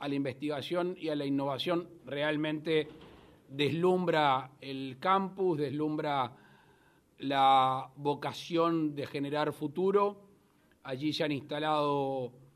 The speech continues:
ocho universidades de distintos lugares del mundo. Es algo que nosotros aspiramos que en algún momento suceda en nuestro, en nuestro país, complementando la muy buena educación de las universidades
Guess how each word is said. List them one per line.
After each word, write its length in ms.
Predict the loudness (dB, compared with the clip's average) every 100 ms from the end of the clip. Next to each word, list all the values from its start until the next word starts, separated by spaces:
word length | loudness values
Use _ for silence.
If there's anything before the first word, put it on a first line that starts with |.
| _ _ -6
ocho 420 | 0 0 0 0
universidades 1080 | 0 0 -2 -4 -4 -2 0 -2 -2 -4 -10 -20 -14
de 80 | -10
distintos 480 | -8 -8 -10 -8 -6
lugares 400 | -4 -4 -4 -6
del 140 | -4
mundo. 580 | -4 -4 -2 -2 -4 -10 -16
Es 180 | -12 -6
algo 220 | 0 0
que 100 | -2
nosotros 580 | -6 -6 -6 -4 -6 -10
aspiramos 680 | -16 -10 -4 -2 0 -2 -6
que 140 | -10
en 60 | -8
algún 240 | -6 -6
momento 540 | -4 -4 -6 -4 -4 -6 -14 -20 _ _ _
suceda 500 | -12 -10 -2 0 0
en 80 | 0
nuestro, 640 | -4 -6 -6 -4 -4 -8 -14
en 120 | -12
nuestro 280 | -10 -10 -10
país, 500 | -4 -4 -4 -8 -16 _ _ _ _ _
complementando 760 | -6 -6 -4 -4 -2 0 0 0
la 120 | -2
muy 180 | -2 -2
buena 180 | 0 -2
educación 540 | -4 -6 -6 -6 -4
de 80 | -6
las 160 | -8
universidades 920 | -10 -10 -10 -10 -6 -4 -2 -4 -8